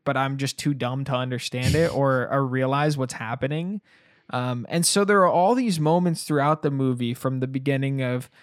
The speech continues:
Speaker 1: like, her initial, mother's inter-, initial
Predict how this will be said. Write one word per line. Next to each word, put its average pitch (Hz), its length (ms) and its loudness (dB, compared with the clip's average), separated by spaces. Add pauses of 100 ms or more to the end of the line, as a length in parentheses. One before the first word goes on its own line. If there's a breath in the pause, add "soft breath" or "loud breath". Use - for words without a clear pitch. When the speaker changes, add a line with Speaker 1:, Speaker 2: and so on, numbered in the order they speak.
(380 soft breath)
Speaker 1:
like, 131 200 0
her 131 600 2 (120)
initial, 135 840 -2 (360)
mother's 170 400 4
inter-, 156 160 4
initial 151 540 0